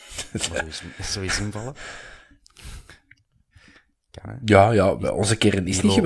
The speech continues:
Speaker 1: geweldig breed,
Speaker 2: Oormans
Speaker 1: hè.
Speaker 2: bijvoorbeeld, dat is toch
Speaker 1: Ja,
Speaker 2: een
Speaker 1: ja, ja.
Speaker 2: team, dacht ik, eh, bij de Duvels U zeventien, denk ik, dat hij gespeeld heeft. Dus zeker nog jong, hè. Maar, ehm, ja, ik, de voetballiefhebber in mij en de Antwerp-liefhebber uiteraard, denkt dan van,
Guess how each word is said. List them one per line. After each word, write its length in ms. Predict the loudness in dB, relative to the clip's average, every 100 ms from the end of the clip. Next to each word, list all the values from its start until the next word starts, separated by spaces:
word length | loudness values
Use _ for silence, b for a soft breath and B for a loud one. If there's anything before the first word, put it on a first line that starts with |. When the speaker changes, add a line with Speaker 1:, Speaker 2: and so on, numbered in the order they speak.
| 6
Speaker 1:
geweldig 200 | 4 4
breed, 120 | 4
Speaker 2:
Oormans 320 | 2 2 -4
Speaker 1:
hè. 40 | -6
Speaker 2:
bijvoorbeeld, 560 | -10 -10 -10 -12 -14 -16
dat 100 | -16
is 80 |
toch 120 | -6 2
Speaker 1:
Ja, 140 | 2
Speaker 2:
een 60 | 2
Speaker 1:
ja, 120 | 2
ja. 80 | 2
Speaker 2:
team, 120 | 0
dacht 200 | -4 -12
ik, 140 | -18 -12
eh, 100 | -10
bij 240 | -8 -10
de 380 | -8 -8 -10 -16 -20 -20 -20
Duvels 540 | -12 -10 -10 -12 -14 -14
U 280 | -14 -12 -12
zeventien, 520 | -12 -12 -12 -14 -14
denk 200 | -14 -14
ik, 80 | -16
dat 100 | -16
hij 80 | -14
gespeeld 300 | -16 -14 -12
heeft. 100 | -10 -8
Dus 80 | -8 B B B
zeker 380 | -20 -16 -12 -10
nog 140 | -10
jong, 200 | -8 -8 -8
hè. 80 | -12 B B B B -16
Maar, 240 | -16 -16
ehm, 200 | -16 -16 -16 -20 _ _
ja, 220 | -8 -6
ik, 100 | -6 -10 -20 -20 -20 B B _ _ _ _ _
de 180 | -8
voetballiefhebber 720 | -6 -2 -2 -2 -2 -2 -4 -6
in 80 |
mij 140 | -6 -6
en 80 | -8
de 80 |
Antwerp-liefhebber 640 | -12 -12 -12 -10 -8 -8 -10
uiteraard, 380 | -12 -14 -18 -12
denkt 180 | -12
dan 140 | -10 -10
van, 220 | -10 -12